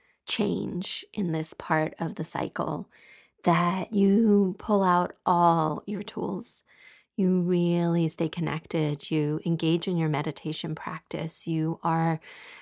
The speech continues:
being with spirit. You're in ceremony. You have an altar. You're pulling cards, whatever that thing is for you that really calls you home,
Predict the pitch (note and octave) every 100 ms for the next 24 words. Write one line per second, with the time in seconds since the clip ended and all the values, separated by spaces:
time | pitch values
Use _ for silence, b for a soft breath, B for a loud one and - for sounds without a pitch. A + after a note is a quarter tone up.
0 | B B - E3+ F#3+ G3 F#3+ F3+ E3+ -
1 | E3+ D#3+ D#3+ D#3+ - - F3 F3+ F#3 E3
2 | F3 E3+ D#3 D3+ D#3 D#3+ D#3 D#3 E3 E3+
3 | F3+ F#3 D#3 E3 E3 - F3 D#3+ D#3 D#3+
4 | D#3+ - G#3 G#3 G3 - F3 F3 D3+ D3+
5 | - E3 - G#3 C#4 C4+ A#3 F3 - F3+
6 | F3 F3 E3+ - E3 D3+ D#3+ E3 D#3 D3
7 | E3+ D#3+ F#3 F#3+ F#3 F3 - D#3 - D#3
8 | - C#3+ D3+